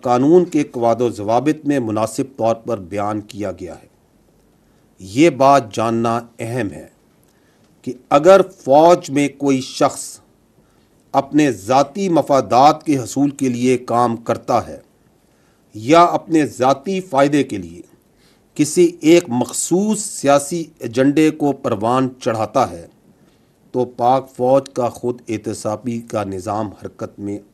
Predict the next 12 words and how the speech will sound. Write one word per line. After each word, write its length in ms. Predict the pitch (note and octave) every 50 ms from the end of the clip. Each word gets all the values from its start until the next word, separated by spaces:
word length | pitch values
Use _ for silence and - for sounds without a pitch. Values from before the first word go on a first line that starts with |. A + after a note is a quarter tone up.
| _ -
आ 100 | F#2+ G2 F#2
जाता 300 | - E2+ D#2+ D#2+ E2 -
है। 140 | - _ _ _ _ _ _ _ _ _ _ _ _ _ _ _ _ _ _ _ _ _ _ _ _ _ _ _ _ _ _ _ _ _ _ _ _ _ _ -
सबूत 520 | - - C3 B2 A#2 C3+ D#3+ F#3 F#3 F#3
और 120 | F3+ F3
शवाहिद 480 | E3+ - - C#3 A#2+ B2+ C3+ C#3 C#3+ C#3
की 160 | - C3+ B2+ B2
रोशनी 380 | A#2 A#2+ B2 - - D3 D#3
में 280 | D#3+ E3 E3 E3+ F3+ F3+ - _ _ _ _ _ _ _ _ _ _ _ _ _ _ _ -
ज़िम्मेदारों 720 | G2 G2+ G2+ A#2+ A2+ A#2+ A#2 F#2+ A2+ A2+ - D3+ D#3+ D#3+
को 200 | D#3 D#3+ D#3+ D3+
उनके 580 | D#3 D3+ - - B2+ B2+ A#2+ B2 - C3 C3+ C3+